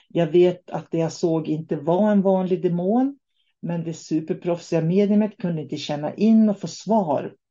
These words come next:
på vem det var, och inte förstår liksom skillnaden på andevärlden, demoner, entiteter och astra-, astral energi som är väldigt olika saker.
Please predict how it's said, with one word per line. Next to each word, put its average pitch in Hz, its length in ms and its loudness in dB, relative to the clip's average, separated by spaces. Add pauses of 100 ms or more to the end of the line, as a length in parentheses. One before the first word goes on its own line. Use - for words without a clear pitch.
på 147 80 -6
vem 135 300 -4
det 151 100 -4
var, 185 440 -2 (680)
och 156 180 -4
inte 160 260 -2
förstår 170 640 0
liksom 143 640 -10
skillnaden 160 680 -4
på 135 140 -6
andevärlden, 156 880 -4
demoner, 151 760 -4 (260)
entiteter 156 880 -6 (240)
och - 220 -12
astra-, - 400 -6
astral 156 440 -4
energi 151 520 -6
som 151 180 -12
är - 260 -12
väldigt 160 340 -2
olika - 340 -8
saker. - 480 -16